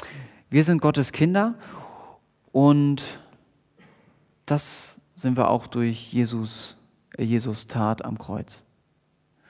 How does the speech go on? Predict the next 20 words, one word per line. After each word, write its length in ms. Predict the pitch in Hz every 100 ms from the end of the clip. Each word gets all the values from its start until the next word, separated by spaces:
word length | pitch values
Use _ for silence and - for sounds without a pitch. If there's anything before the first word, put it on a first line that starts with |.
| - - - - -
Und 100 | 127
wir 120 | 143
werden 400 | 165 185 190 165 - - _ _ _ _ _ _ _ _ _ _
in 140 | - 151
eine 240 | 139 165
andere 280 | 139 208 185
Sphäre, 580 | - - 190 190 120 107
also 200 | 110 123
in 80 | 135
einen 180 | 156
anderen 360 | 160 180 180 151
Ge-, 120 | 139
Bereich 560 | - - 135 151 190 -
gebracht 540 | 127 120 117 135 156
und 80 | 147
bekommen 500 | 135 - 165 175 170
das 200 | 151 147
Leben 600 | 147 180 180 156 131 -
dadurch 440 | 135 151 156 147
geschenkt. 580 | - 151 - 131 - -